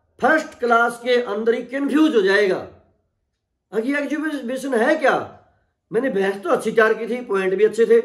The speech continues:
लेकिन बहस तो वो first आ गई। तो वो सबसे बड़ी बात है, एक farmer को कंफ्यूज करना। इसीलिए मुझे इस बात पे बहुत ज्यादा, अ,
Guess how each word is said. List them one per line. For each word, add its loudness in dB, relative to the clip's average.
लेकिन 0
बहस 2
तो 0
वो 4
first 2
आ 6
गई। -2
तो -2
वो 2
सबसे -2
बड़ी 0
बात 2
है, 0
एक 2
farmer 2
को 2
कंफ्यूज -2
करना। -4
इसीलिए -2
मुझे 2
इस 0
बात 0
पे -6
बहुत -2
ज्यादा, 2
अ, -4